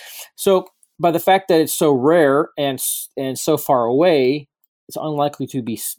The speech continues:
unlikely to be seen. And then if you have a, a short lifetime, then also unlikely to be seen, simply because they don't last long enough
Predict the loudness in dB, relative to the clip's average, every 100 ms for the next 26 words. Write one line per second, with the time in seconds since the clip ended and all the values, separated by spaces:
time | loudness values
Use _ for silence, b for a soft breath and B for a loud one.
0 | -14 -14 -10 -12 -12 -12 -8 -8 -8 -6
1 | -8 -8 -8 -8 -8 -6 -4 -4 -6 -8
2 | -6 -4 0 0 -2 -8 -8 -8 -12 _
3 | _ _ _ -10 -4 -2 -2 -2 -6 -6
4 | -12 -14 -18 -16 -16 -14 -16 -16 -20 -18
5 | -14 -12 -8 -8 -8 -4 -2 -2 -6 -8
6 | -8 -10